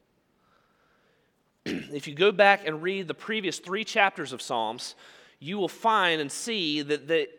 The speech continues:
they have established this tension of waiting. Verse one in chapter forty here begins with intensifying that tension to a breaking point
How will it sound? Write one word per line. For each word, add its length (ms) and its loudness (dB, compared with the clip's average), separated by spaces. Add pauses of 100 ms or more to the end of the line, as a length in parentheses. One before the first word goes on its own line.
they 160 2
have 120 0
established 600 2
this 260 -8
tension 760 -6 (380)
of 160 -4
waiting. 580 0 (3000)
Verse 280 4
one 580 4 (360)
in 160 -4
chapter 400 0
forty 320 0
here 260 0
begins 460 -2
with 220 -8
intensifying 840 -2
that 180 -2
tension 440 -6 (200)
to 180 2
a 40 4
breaking 520 0
point 540 -16